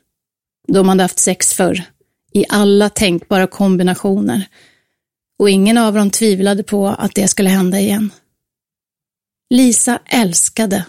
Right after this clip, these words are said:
den här situationen. Solen stekte ner. Det måste vara långt över tjugo grader. Den första riktigt varma dagen.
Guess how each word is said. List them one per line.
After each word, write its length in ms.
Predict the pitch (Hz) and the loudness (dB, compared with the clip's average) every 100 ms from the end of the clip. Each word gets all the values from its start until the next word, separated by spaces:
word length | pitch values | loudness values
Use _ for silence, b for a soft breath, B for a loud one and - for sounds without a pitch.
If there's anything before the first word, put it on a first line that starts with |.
| - | -6
den 140 | 196 | 0
här 100 | 190 | 2
situationen. 680 | 180 180 180 156 208 208 196 - _ _ _ _ _ _ _ _ _ - | 0 -2 -6 -4 -2 0 -2 -6 _ _ _ _ _ _ _ _ _ -4
Solen 500 | - 202 196 208 196 | 0 2 4 2 2
stekte 600 | - - 196 175 - 190 | 0 0 0 0 -4 -2
ner. 340 | 190 185 190 196 _ _ _ _ _ _ _ - | 0 0 -4 -8 _ _ _ _ _ _ _ -2
Det 80 | |
måste 260 | 202 190 - | 0 2 0
vara 220 | 196 190 | 0 2
långt 400 | 190 185 185 - | 2 2 -2 -2
över 140 | 190 190 | 0 2
tjugo 380 | - 226 185 | 2 0 0
grader. 580 | 190 214 196 196 214 180 _ _ _ _ _ _ _ _ _ - | -2 0 -2 -2 -4 -6 _ _ _ _ _ _ _ _ _ -2
Den 180 | 262 247 | 2 2
första 580 | 262 - - 240 233 | 2 0 0 0 0
riktigt 520 | 226 240 - - 190 185 | 0 -4 -6 -4 -4 0
varma 420 | 196 185 180 185 | 0 2 0 0
dagen. 360 | 196 208 202 | -2 -2 -6